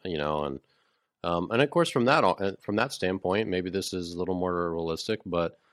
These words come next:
I mean, the one thing that Hyundai has that some of these other companies don't is that they're a big company, right? They can throw resources like Boeing throws resources at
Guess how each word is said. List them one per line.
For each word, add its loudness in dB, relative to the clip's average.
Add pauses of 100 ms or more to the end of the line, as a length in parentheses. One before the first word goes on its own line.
(260)
I -4
mean, 2
the -2
one 4
thing 0
that 0
Hyundai 2
has 2
that -2
some -6
of -4
these -6
other 2
companies -6
don't -2 (140)
is -6
that 2
they're 2
a -4 (300)
big 2 (120)
company, -2
right? 4
They 0 (100)
can 0
throw 4
resources 2
like 4
Boeing 4
throws 2
resources 0
at 4